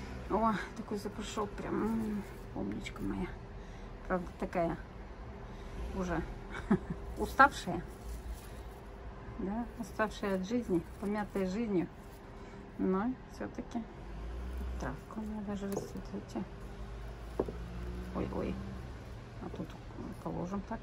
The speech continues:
А это укропчик, видите? Хай растет. Искала ракурс, чтоб встать, чтоб цветошки было видно. <laughs> Доброго времени суток, дорогие друзья. Здравствуйте,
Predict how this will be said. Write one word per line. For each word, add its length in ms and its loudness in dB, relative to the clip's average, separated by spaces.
А 60 2
это 160 2
укропчик, 500 0
видите? 240 -6
Хай 120 4
растет. 380 -2
Искала 460 8
ракурс, 400 6
чтоб 220 -6
встать, 340 4
чтоб 240 0
цветошки 580 2
было 240 4
видно. 260 0
<laughs> 80 10
Доброго 460 10
времени 400 10
суток, 420 2
дорогие 340 4
друзья. 380 2
Здравствуйте, 560 2